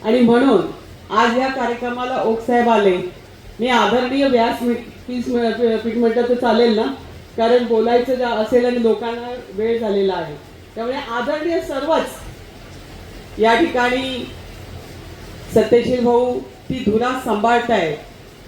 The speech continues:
परंतु अण्णा जसं शेठबाबा प्रत्येकाचं ऐकून घेत होते तसंच अण्णा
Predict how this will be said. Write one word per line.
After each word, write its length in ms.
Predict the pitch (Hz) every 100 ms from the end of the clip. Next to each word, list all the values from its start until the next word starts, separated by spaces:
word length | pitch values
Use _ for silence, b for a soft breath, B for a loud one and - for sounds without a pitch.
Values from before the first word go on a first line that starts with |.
| - -
परंतु 340 | 214 240 254 -
अण्णा 400 | 226 220 240 254 214 - - - - - - - - 175
जसं 380 | 208 254 254 240
शेठबाबा 640 | 240 226 240 254 262 262 254 - - -
प्रत्येकाचं 520 | 226 202 240 254 254
ऐकून 340 | 254 226 277 269
घेत 220 | 240 233
होते 420 | 214 196 180 180 - - - 233
तसंच 460 | 233 233 294 302
अण्णा 500 | - 233 233 240 247